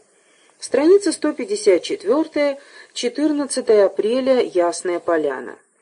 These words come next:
Давно не писал, духовно слаб все это время. Третий день нездоров, насморк, кашель и нынче слабый. Читал Торо и духовно поднялся. Комментарий пятый. Впишу здесь то, что записано до второго апреля.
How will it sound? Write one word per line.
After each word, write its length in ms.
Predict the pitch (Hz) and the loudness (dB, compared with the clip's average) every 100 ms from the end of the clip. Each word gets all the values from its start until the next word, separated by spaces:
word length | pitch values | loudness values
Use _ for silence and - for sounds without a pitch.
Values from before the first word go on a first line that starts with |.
| _ _ - - | _ _ -20 0
Давно 300 | 220 294 403 | 2 6 6
не 160 | 381 | 6
писал, 520 | 349 233 - 175 156 151 | 4 -2 0 2 2 2
духовно 480 | 190 - 359 302 | 0 2 2 2
слаб 380 | 220 - 233 254 | -2 0 0 0
все 260 | - - 202 | -4 4 4
это 160 | 202 | 6
время. 480 | 180 160 151 135 131 - - - _ | 0 -2 -4 -4 -8 -14 -20 -20 _
Третий 360 | 240 311 311 208 | 2 2 2 -2
день 240 | 220 247 | -4 -2
нездоров, 600 | 247 196 185 160 139 - | -4 0 2 2 0 -4
насморк, 600 | 196 202 180 - 165 165 | -2 0 -2 -4 -4 -4
кашель 520 | - 196 180 - 156 | 0 0 0 -2 -6
и 120 | 175 180 | -4 -4
нынче 360 | 214 269 262 | -2 -4 -6
слабый. 520 | - 180 170 170 175 | -4 0 0 0 -2
Читал 420 | 175 185 - 185 156 - | -4 -4 2 2 2 -2
Торо 560 | 170 165 143 208 302 - _ _ _ | 2 2 4 4 2 -4 _ _ _
и 100 | 208 | -2
духовно 480 | 190 196 311 320 311 | 0 2 2 2 2
поднялся. 760 | 277 240 180 160 135 - - 120 | 2 2 2 -2 -2 -4 -6 -4
Комментарий 560 | 170 160 156 190 190 | -4 -4 2 2 2
пятый. 460 | 185 143 - - - _ _ - - | 2 0 0 -8 -20 _ _ -20 -20
Впишу 380 | - 254 254 349 | -8 -4 2 4
здесь 300 | 285 254 - | 4 -2 -6
то, 160 | 294 294 | -6 -6
что 180 | - | -2
записано 560 | 226 185 185 240 240 233 | 2 2 0 -6 -4 -2
до 180 | 180 208 | 0 0
второго 520 | 214 196 156 147 160 | 0 0 0 0 -2
апреля. 540 | 165 156 139 123 - | -2 -4 -2 -2 -6